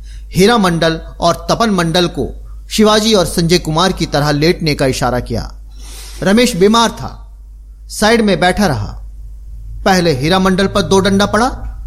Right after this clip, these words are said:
तपन मंडल पर डंडा पड़ते तो चिल्लाने लगा। शिवाजी पर दो डंडा और अंत में संजय कुमार पर दो डंडा पड़ा।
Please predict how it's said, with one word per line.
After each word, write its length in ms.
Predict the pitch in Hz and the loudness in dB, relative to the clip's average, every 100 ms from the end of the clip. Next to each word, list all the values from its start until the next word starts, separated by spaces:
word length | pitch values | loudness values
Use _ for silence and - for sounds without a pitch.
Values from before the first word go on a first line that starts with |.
| - - - - - - | -12 -12 -12 -12 -6 -4
तपन 240 | 185 247 | 0 2
मंडल 360 | 233 220 208 202 | 2 4 4 2
पर 180 | 202 175 | 2 0
डंडा 320 | 170 175 165 | 0 2 0
पड़ते 460 | - 165 - 202 | 0 -2 2 0
तो 320 | - 143 117 - - - | 0 -2 -4 -8 -14 0
चिल्लाने 420 | 240 220 165 135 | 4 4 2 -2
लगा। 340 | 120 107 90 - - - - - - - - - - - - - - | -4 -6 -8 -10 -14 -16 -16 -16 -14 -12 -12 -12 -14 -16 -16 -16 -4
शिवाजी 360 | 220 233 226 214 | 2 4 4 0
पर 220 | 196 165 | 0 -2
दो 220 | 120 196 | 2 2
डंडा 380 | 190 185 175 175 175 - - | 4 2 2 0 -4 -14 -4
और 300 | 170 165 - 190 | 0 0 -2 -2
अंत 280 | 220 233 | 0 0
में 360 | 175 113 - - - - - - | -2 -2 -6 -14 -16 -18 -18 -4
संजय 320 | 208 214 226 | 0 2 2
कुमार 320 | 160 151 151 | 0 0 0
पर 200 | 151 139 | 0 0
दो 140 | 165 | 0
डंडा 300 | 147 131 113 | 2 0 -2
पड़ा। 320 | 104 104 85 | -2 -6 -8